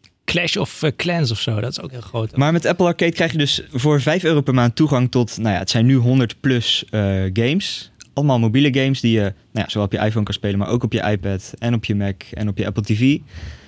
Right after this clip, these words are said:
Speaker 2: Eh, het handige is ook dat het met cloud werkt. Dus je begint bijvoorbeeld op de iPhone, je speelt thuis verder op je Apple T V, eh, of je gaat verder op je MacBook. Maakt dus allemaal niet meer uit. En het zijn allemaal games die exclusief voor Apple, eh, zijn gemaakt.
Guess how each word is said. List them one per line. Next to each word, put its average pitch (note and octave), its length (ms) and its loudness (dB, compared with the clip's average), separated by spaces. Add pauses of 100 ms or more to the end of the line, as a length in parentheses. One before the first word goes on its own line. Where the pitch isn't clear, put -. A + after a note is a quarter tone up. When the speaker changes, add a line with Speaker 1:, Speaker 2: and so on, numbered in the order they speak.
(140)
Speaker 2:
Eh, A2 200 -4
het G2+ 160 0
handige C#3 320 2
is A#2 100 2
ook A2 120 -2
dat A2 140 -2
het G2+ 120 -2
met A2 200 -4
cloud C#3+ 380 0
werkt. F3 520 0
Dus A2+ 280 0
je A#2 80 2
begint B2 280 2
bijvoorbeeld A2+ 280 2
op G#2 80 -4
de G#2 160 0
iPhone, G#2 280 0
je G2 80 0
speelt G#2+ 280 -2
thuis G#2+ 220 0
verder G2+ 200 -4
op G2 120 -6
je D#2+ 120 -2
Apple F#2+ 180 -6
T - 140 -8
V, G2 240 0 (480)
eh, F#2 480 0
of F#2 120 -4
je F#2 80 -8
gaat F2 160 -8
verder F#2+ 180 -4
op F#2 80 -6
je G2+ 80 0
MacBook. A#2 240 0
Maakt A#2 180 0
dus A2+ 100 0
allemaal A#2 200 2
niet A2+ 80 4
meer G#2+ 80 2
uit. B2 360 -2 (720)
En D3+ 200 2
het E3 140 2
zijn - 120 -2
allemaal C#3+ 200 2
games A#2 160 2
die A#2 140 0
exclusief C3 840 -2
voor D3 340 -2
Apple, G3 460 -4 (220)
eh, G2 100 -4 (120)
zijn F#2+ 220 -4
gemaakt. F2+ 460 -8